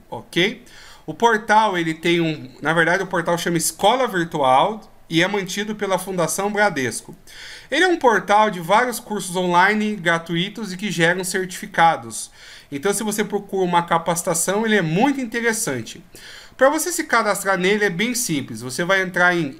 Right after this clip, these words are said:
E V ponto org ponto B R e vai pressionar o botão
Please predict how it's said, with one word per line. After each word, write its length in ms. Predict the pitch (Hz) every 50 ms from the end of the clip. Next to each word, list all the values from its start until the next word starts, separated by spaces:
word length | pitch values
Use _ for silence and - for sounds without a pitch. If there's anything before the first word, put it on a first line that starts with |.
| -
E 180 | - 185 196 185
V 420 | - 131 143 151 165 185 220 214 -
ponto 320 | - 170 160 160 160 160
org 440 | 143 131 127 127 123 120 113 110 113
ponto 340 | 113 - - 117 117 - 131
B 140 | 131 160 180
R 440 | 180 165 165 170 170 220 254 254 - - - - - - - - -
e 100 | 370 339
vai 280 | 277 214 202 196 214 208
pressionar 640 | 214 220 220 214 214 226 220 180 160 165 175 196
o 60 | 202 196
botão 580 | 175 175 170 160 - - 165 180 196 214 214